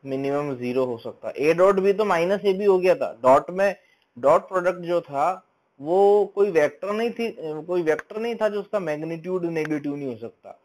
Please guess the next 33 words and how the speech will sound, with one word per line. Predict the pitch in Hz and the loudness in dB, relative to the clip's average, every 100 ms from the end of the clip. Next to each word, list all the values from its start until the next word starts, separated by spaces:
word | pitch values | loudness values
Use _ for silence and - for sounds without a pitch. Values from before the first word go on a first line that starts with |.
| _ _ 139 | _ _ -4
वो | 170 | -2
एक | 185 185 | -2 -8
स्केलर | - 214 220 | -6 -4 -4
क्वांटिटी | 214 180 165 156 147 151 | -4 -6 -4 -8 -6 -8
है, | |
वो | 147 160 | -6 -6
नेगेटिव | 156 165 165 170 | -4 -4 -4 -2
हो | 156 | -4
सकती | 156 123 127 | -4 -8 -10
है। | |
किसी | 117 170 220 | -10 -8 -2
वेक्टर | 170 160 - 202 | 0 0 -2 -2
का | 214 | -2
मैग्नीट्यूड | 196 175 185 185 208 165 | 0 -2 -2 -6 -8 -8
नेगेटिव | 143 160 160 185 | -8 -8 -6 -6
नहीं | 202 | -6
हो | 180 | -6
सकता, | 139 143 | -6 -4
तो | 151 | -4
इसको | 151 170 | -6 -4
माइनस | 135 131 170 | -2 -2 -4
A | 156 | -4
भी | 147 165 | -4 -8
मत | 165 135 | -8 -8
कर | 123 | -8
देना। | 110 98 - _ _ _ _ _ | -8 -12 -16 _ _ _ _ _
ठीक | 139 139 | -12 -8
है, | 160 127 _ _ _ _ _ 139 | -10 -10 _ _ _ _ _ -4
ये | 170 | -2
हो | 165 | 0
जाएगा | 151 147 160 185 180 | 0 2 0 0 2
कब? | 185 220 - | 2 0 0
At | 175 202 | 0 0